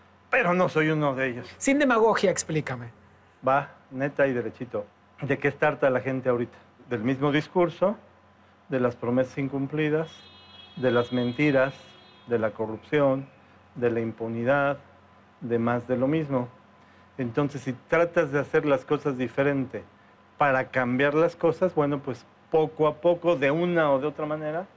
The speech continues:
Speaker 1: vas haciendo las cosas diferentes.
Speaker 2: Suena bonito. Debo reconocer que suena bonito. Casi cuatro años después,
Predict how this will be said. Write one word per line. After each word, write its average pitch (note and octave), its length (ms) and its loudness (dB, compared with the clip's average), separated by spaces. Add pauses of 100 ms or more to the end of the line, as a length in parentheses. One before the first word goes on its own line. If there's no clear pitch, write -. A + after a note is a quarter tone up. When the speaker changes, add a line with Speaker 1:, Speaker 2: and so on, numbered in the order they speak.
(560)
Speaker 1:
vas B2+ 280 0
haciendo B2+ 340 -2
las A2 160 -6
cosas A#2 300 -12
diferentes. B2 440 -10 (320)
Speaker 2:
Suena B3+ 360 2
bonito. D3+ 420 -4 (460)
Debo G#3+ 240 4
reconocer D#3+ 480 0
que C#3 80 -4
suena C#3+ 240 -6
bonito. B2+ 340 -14 (600)
Casi G3+ 340 -2
cuatro G#3+ 340 2
años G#3 260 -2
después, G#3 560 -2